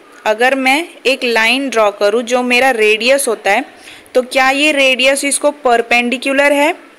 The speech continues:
तो radius जो है वो क्या होता है, tangent को perpendicular होता है। तो हमारा जो theorem है वो क्या कहता है, a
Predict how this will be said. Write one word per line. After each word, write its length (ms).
तो 240
radius 560
जो 140
है 180
वो 180
क्या 180
होता 260
है, 100
tangent 540
को 140
perpendicular 920
होता 160
है। 60
तो 120
हमारा 340
जो 140
theorem 460
है 80
वो 240
क्या 200
कहता 340
है, 160
a 80